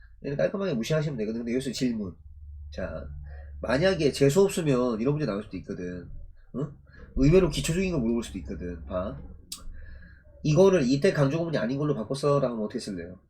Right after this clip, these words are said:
화면 멈추고 한번 생각해 보세요. 자, 어떻게 하면 되느냐 하면은요, 이러면 됩니다. 여기다 쓸게요. 여기다가, 어, 여기다가 이렇게 하면 됩니다. The pressure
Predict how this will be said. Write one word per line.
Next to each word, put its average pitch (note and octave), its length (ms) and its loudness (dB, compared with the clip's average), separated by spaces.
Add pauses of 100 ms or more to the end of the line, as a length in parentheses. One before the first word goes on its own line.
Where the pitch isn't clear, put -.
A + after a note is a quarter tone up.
(140)
화면 A#3 220 6
멈추고 F#3+ 240 2
한번 F#3+ 160 0
생각해 F#3+ 180 2
보세요. G2+ 320 -6 (200)
자, A#2+ 120 2
어떻게 C3 160 -2
하면 E3+ 100 0
되느냐 C#3 280 4
하면은요, B2+ 340 0
이러면 C#3+ 240 0
됩니다. F#2+ 280 -4
여기다 B2+ 180 -2
쓸게요. G2+ 340 -6
여기다가, F2+ 460 -6
어, - 340 -10
여기다가 F2 540 -8 (1200)
이렇게 C3+ 220 -4
하면 A#2+ 180 -2
됩니다. G#2 420 -6 (540)
The C3 160 2
pressure C3+ 540 0